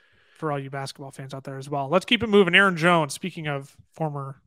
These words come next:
Packers teammates, and Aaron Jones finishing inside of the top five <laughs> for two years. Uh, look, Aaron Jones, he was still a top ten running back last year, believe it or not.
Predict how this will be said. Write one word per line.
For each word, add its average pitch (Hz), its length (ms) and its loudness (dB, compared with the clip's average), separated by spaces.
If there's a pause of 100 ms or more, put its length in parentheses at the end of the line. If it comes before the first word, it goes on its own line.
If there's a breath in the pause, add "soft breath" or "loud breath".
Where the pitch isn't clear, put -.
(180)
Packers 139 640 -4
teammates, - 560 -10 (1500)
and 139 320 0 (1300)
Aaron 147 180 -6
Jones 139 240 -8
finishing 147 300 -6
inside 135 220 -6
of 131 60 -10
the - 60 -20
top 147 180 -2
five - 220 6
<laughs> - 20 -2
for 381 140 2
two 349 420 -2
years. 285 360 0 (300 loud breath)
Uh, 220 540 2
look, 240 280 4
Aaron 277 280 4
Jones, 208 300 0
he 233 80 -6
was 247 100 -12
still 240 140 -2
a 220 40 0
top 196 220 6
ten 170 140 0
running 170 180 -2
back 139 240 -4
last 143 240 -8
year, 156 80 -2
believe 151 240 -4
it 143 60 -10
or 135 80 -14
not. 139 280 -6